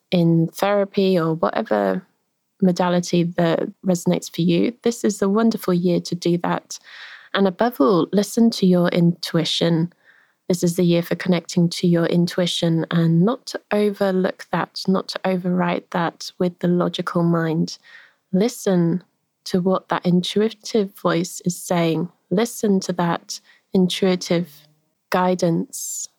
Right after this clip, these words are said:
Sometimes that can be in the form of a slight, subtle sensation, something feeling expansive or something feeling a bit contracting.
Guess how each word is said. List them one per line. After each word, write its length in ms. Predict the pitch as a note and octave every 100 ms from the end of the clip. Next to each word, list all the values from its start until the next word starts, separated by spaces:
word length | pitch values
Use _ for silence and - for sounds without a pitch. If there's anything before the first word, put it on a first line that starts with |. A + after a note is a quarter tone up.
| _
Sometimes 540 | - G3 G3 G3+ G3
that 200 | F#3 -
can 260 | - F#3 F3+
be 160 | F3+
in 160 | F3+ F3
the 60 | F3
form 420 | - F3+ F3 F3
of 140 | F#3+ G3
a 80 | G3
slight, 800 | - - - A#3 B3+ D4+ - - _
subtle 680 | - - G3 - F#3+ F#3+ F#3+
sensation, 1000 | - - F3+ F3 F3 F3 - F3+ E3+ F#3 - _
something 540 | - - F#3+ F3+ F#3+ F#3+
feeling 440 | - F#3 F3+ E3+
expansive 920 | F#3 - - G3+ G#3 G3 - F3 F3 _ - - - _ -
or 60 |
something 560 | E3+ - F#3 F3+ F#3 F3+
feeling 560 | F3+ F#3 F3+ F3 F3
a 40 | F3
bit 240 | - -
contracting. 880 | - F#3+ F3+ - E3 - - F3 F3